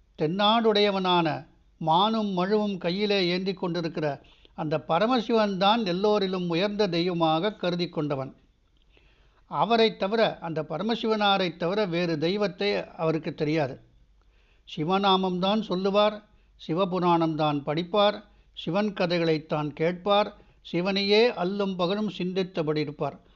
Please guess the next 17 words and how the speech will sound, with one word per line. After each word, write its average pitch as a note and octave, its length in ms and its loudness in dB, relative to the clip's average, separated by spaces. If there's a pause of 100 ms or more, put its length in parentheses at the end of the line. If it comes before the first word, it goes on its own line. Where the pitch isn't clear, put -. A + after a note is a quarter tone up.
(220)
ஆனா, D#3 300 0 (520)
தவறி F3 440 2
போய் A3+ 280 4
கூட A3 200 -2
பாண்டுரங்கன் G3+ 720 -2
ஒரு F3 200 -2
தெய்வம் F#3 360 0
என்று F#3+ 240 -4
ஒப்புக்கொள்ள E3 440 -2
மாட்டார். C3 380 -6 (640)
கனவுல A3+ 420 2
கூட A3+ 200 0
சிவனை G#3 380 0
மறக்க F#3 280 0
மாட்டார். E3 420 -2 (420)
கனவுல G3+ 460 2
கூட A3+ 140 2